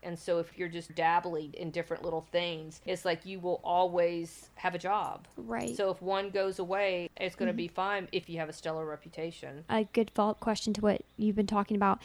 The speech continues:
Speaker 2: What do you think are good characteristics of somebody who wants to work within this industry? Like, I remember you talking about having a really good work ethic, not being discouraged when you get yelled at or something doesn't go your way, to continue to not quit. Like, how do you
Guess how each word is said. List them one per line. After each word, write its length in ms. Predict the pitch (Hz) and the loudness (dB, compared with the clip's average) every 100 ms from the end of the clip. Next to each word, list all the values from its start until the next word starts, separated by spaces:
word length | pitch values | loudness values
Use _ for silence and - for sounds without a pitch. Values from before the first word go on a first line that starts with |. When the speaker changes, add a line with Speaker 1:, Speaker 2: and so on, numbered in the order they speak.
| - - | -16 -12
Speaker 2:
What 200 | - 226 | 8 10
do 80 | 233 | 10
you 80 | 240 | 4
think 200 | 226 226 | 6 6
are 160 | 226 208 | 8 8
good 280 | 196 202 196 | 8 4 6
characteristics 680 | 220 202 - 202 - 208 | 2 2 2 2 2 0
of 80 | 208 | 0
somebody 440 | - 208 202 196 196 | 2 4 6 6 6
who 260 | 196 196 | 8 6
wants 420 | 190 185 185 185 - | 6 4 2 0 2
to 160 | 196 | 2
work 420 | 180 180 180 185 | 2 4 4 6
within 240 | 202 190 185 | 4 4 0
this 160 | 180 | 0
industry? 400 | 190 190 185 196 | 2 2 2 0
Like, 160 | 190 190 | 0 2
I 60 | 196 | 2
remember 280 | 196 190 | 2 2
you 140 | 202 190 | 0 0
talking 220 | 196 185 | -2 0
about 180 | 190 185 - - - | 0 0 -4 -20 2
having 200 | 220 214 | 4 6
a 80 | 202 | 6
really 240 | 196 190 | 6 4
good 180 | 196 180 | 4 4
work 260 | 180 185 | 4 4
ethic, 280 | 196 185 190 156 | 0 0 -2 -2
not 480 | 214 208 202 196 196 | 2 4 4 4 2
being 200 | 202 196 | 2 4
discouraged 640 | 196 185 - 196 190 185 202 | 2 -4 2 2 4 0 -2
when 460 | 202 190 185 190 - - - - | 2 2 2 0 -4 -20 -20 -6
you 100 | 208 | -2
get 220 | 214 202 | 4 6
yelled 260 | 196 190 196 | 8 8 6
at 240 | 175 175 | 2 2
or 200 | - 190 185 | 2 0 -2
something 340 | - 220 190 202 | -2 0 2 0
doesn't 220 | 196 196 | 2 2
go 120 | 190 | 4
your 160 | 185 180 | 4 4
way, 180 | 190 196 | 4 2
to 100 | 208 | 0
continue 560 | - 202 - 208 202 | -2 -2 2 4 6
to 120 | 190 202 | 4 4
not 320 | 185 185 - | 4 2 0
quit. 640 | - 185 185 175 - - | 0 4 4 4 -2 -2
Like, 200 | 220 196 | 4 2
how 260 | - 220 233 | 6 8 8
do 100 | 220 | 6
you 460 | 208 208 208 208 | 4 6 8 6